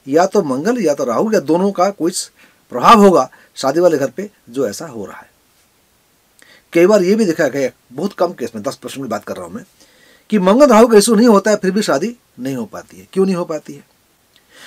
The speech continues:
जहाँ लड़की को लड़का देखने आता है या लड़का को लड़की देखने जाता है, तो लड़का या लड़की में जो शुक्र का ग्रह जो है, ये बहुत कम power का होगा या शुक्र against में होगा, तो क्या होता है कि एक आकर्षण पैदा नहीं होता है।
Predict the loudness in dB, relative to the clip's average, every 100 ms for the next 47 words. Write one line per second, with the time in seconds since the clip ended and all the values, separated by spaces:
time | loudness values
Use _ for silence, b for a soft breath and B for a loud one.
0 | b -2 2 6 6 4 0 0 0 -2
1 | -8 _ 0 2 2 2 0 0 -2 -2
2 | 0 0 0 0 -2 -4 -6 -6 -6 -6
3 | -6 -6 -6 -6 -8 -10 _ b b -4
4 | -2 -2 2 4 4 2 2 2 0 -2
5 | 2 4 6 6 6 2 _ _ _ _
6 | _ _ -8 0 2 2 -2 -6 -10 B
7 | B B -4 -2 -2 -4 -4 -2 -2 0
8 | 0 0 -4 -4 -6 -10 -12 -10 -8 -8
9 | -8 -2 -2 -4 -8 -10 -10 -10 -12 _
10 | _ _ _ _ _ _ _ -10 -4 -2
11 | -2 -2 -4 -6 B B -10 -6 -4 -4
12 | -8 -6 -8 -6 -6 -6 -8 -14 -20 -20